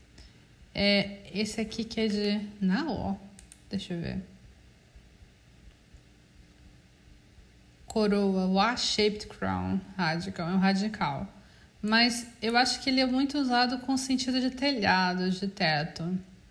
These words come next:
É, cobertura, né? Tá escrito aqui, radical de cobertura. Deixa eu ver o outro pedacinho que forma.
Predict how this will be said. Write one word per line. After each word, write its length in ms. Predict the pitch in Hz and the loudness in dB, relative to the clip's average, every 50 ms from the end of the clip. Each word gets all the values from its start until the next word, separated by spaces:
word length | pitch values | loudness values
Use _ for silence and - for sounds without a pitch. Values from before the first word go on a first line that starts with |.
| - - - - | -20 -10 0 4
É, 140 | 208 208 196 | 4 4 4
cobertura, 760 | - - 226 214 233 277 262 - - - 196 185 180 180 185 | 4 2 2 2 2 2 0 -2 -4 0 0 2 2 2 0
né? 200 | 208 254 294 285 | 0 0 0 -2
Tá 80 | - 226 | -2 -4
escrito 360 | 214 - - 196 190 185 - | -6 -4 -4 -4 -4 -2 -4
aqui, 180 | 190 185 - - | -4 -4 -4 -4
radical 460 | 180 190 185 185 185 - - 208 208 | 0 2 2 2 2 0 0 0 0
de 80 | 208 | -2
cobertura. 720 | - - 220 202 220 220 220 - - 196 185 175 - 196 196 - - - - - - - - - - - - - - - - - - - - - | -4 -4 -2 -2 -2 -4 -4 -6 -6 -4 -4 -4 -4 -6 -8 -8 -12 -20 -20 -20 -20 -20 -20 -20 -20 -20 -20 -20 -20 -20 -20 -20 -20 -20 -14 -6
Deixa 220 | - 196 196 - 208 | -4 -2 -2 0 0
eu 60 | 196 | 2
ver 140 | 190 196 196 | 2 2 2
o 40 | 196 | 2
outro 260 | 196 196 196 202 202 | 2 0 0 -2 -4
pedacinho 1040 | 190 202 196 196 202 202 - - - 214 214 220 226 233 240 240 247 262 262 262 - - - | -2 0 0 2 0 0 -2 -6 -4 -2 -2 -2 0 0 -2 0 0 0 -2 -2 -8 -14 -10
que 120 | - - | -6 -6
forma. 800 | 196 - - - 214 214 220 226 240 240 240 240 240 240 233 240 | -6 -6 -4 -4 -2 0 2 2 2 2 0 0 0 -2 -4 -8